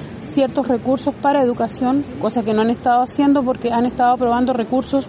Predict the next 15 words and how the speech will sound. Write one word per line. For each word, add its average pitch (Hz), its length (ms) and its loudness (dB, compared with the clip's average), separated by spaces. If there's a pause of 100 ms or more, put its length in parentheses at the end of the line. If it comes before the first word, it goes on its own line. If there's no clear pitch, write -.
(100)
para 330 360 2 (400)
un 254 160 2
tema, 277 560 4
eh, 240 240 4
que 254 80 0
tiene 269 200 2
que 254 60 2
ver 247 160 2
con 269 120 0
el 254 120 2
medio 233 240 2
ambiente 247 380 0
en 277 60 4
nuestra 277 200 0
comuna, 285 440 4